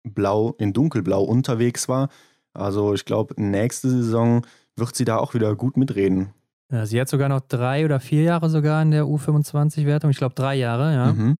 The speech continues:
Speaker 2: Könnte eine sein, die sich das Trikot noch ein paar Mal sichert.
Speaker 1: <laughs>
Speaker 2: Und Julia Simon hat auch keine Chance mehr im nächsten Jahr, die dreizehnte geworden ist.
Speaker 1: Mhm.
Speaker 2: Ja, sie hatte auch echt eine verrückte Saison. Also mal war sie ja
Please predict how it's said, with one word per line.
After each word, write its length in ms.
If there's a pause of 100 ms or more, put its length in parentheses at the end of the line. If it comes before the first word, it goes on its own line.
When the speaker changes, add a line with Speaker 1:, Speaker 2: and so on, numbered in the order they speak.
(120)
Speaker 2:
Könnte 300
eine 220
sein, 260
die 100
sich 140
das 120
Trikot 260
noch 180
ein 80
paar 200
Mal 180
sichert. 420
Speaker 1:
<laughs> 960
Speaker 2:
Und 140
Julia 180
Simon 520
hat 180
auch 220
keine 240
Chance 360
mehr 100
im 80
nächsten 300
Jahr, 140
die 80
dreizehnte 540
geworden 380
ist. 280
Speaker 1:
Mhm. 320 (340)
Speaker 2:
Ja, 280
sie 120
hatte 180
auch 120
echt 180
eine 80
verrückte 380
Saison. 380
Also 220
mal 520
war 180
sie 160
ja 400